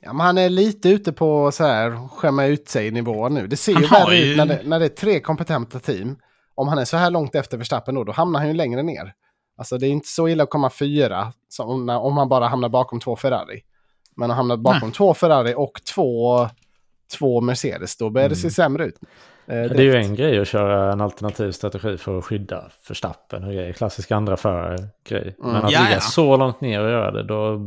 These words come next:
Speaker 3: ja, då känns det ju inte som det är meningen längre att det är det han går för.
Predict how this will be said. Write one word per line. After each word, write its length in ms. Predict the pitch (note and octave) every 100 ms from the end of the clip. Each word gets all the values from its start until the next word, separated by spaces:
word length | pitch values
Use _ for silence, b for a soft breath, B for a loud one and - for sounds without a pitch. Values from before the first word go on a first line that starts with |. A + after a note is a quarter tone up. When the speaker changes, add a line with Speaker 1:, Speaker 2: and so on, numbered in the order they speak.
| G#2 - _ _ _ _ _ _ _ _ _
Speaker 3:
ja, 380 | - G2+ G2 A2 - -
då 80 | G#2+
känns 220 | B2 A2+
det 80 | C#3
ju 40 |
inte 140 | C#3 B2
som 160 | B2+
det 60 | A#2+
är 40 |
meningen 600 | A#2 A#2+ C3+ G#2 E2+ E2+
längre 400 | E2+ E2+ F2 E2+
att 340 | F2+ - - - -
det 80 | G2 G2
är 60 |
det 180 | G2 F#2
han 180 | D#2+ A2+
går 140 | A2+
för. 260 | F2+ A2 A2+